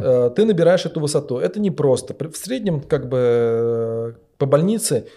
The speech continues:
это там движение пятнадцать-восемнадцать часов. То есть тебе становится плохо там однозначно. У меня было две ямы, хотя я там, ну, рационально всё подходил, писал план, писал, то есть, ну, заранее готовился на протяжении там полтора-два месяца. Вот.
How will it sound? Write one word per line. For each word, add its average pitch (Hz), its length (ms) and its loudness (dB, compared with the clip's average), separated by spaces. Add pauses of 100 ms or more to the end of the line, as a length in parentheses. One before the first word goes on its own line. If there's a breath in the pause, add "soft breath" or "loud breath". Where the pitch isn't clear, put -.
(200 soft breath)
это 160 280 -2
там 120 360 -2
движение 139 460 0
пятнадцать-восемнадцать 127 1120 -2
часов. - 380 -4
То - 80 -8
есть 101 120 -10 (360 soft breath)
тебе 226 180 4
становится 190 540 2
плохо 190 360 0
там 131 280 -2
однозначно. 131 680 0
У 123 60 -4
меня 190 100 2
было 139 180 0
две 131 300 -2
ямы, 139 220 2
хотя 135 240 -4
я 127 80 0
там, 127 340 -6
ну, 123 120 -4
рационально 127 480 -2
всё - 140 -6
подходил, 131 440 -4
писал 104 320 -2
план, 143 480 0
писал, 117 280 -4
то 113 120 -8
есть, - 200 -10
ну, 131 140 -2 (380 loud breath)
заранее 156 540 4
готовился 127 1040 2
на 123 100 -4
протяжении 120 400 -8
там 104 240 -10 (160)
полтора-два 113 560 -4
месяца. 101 500 -14
Вот. - 220 -10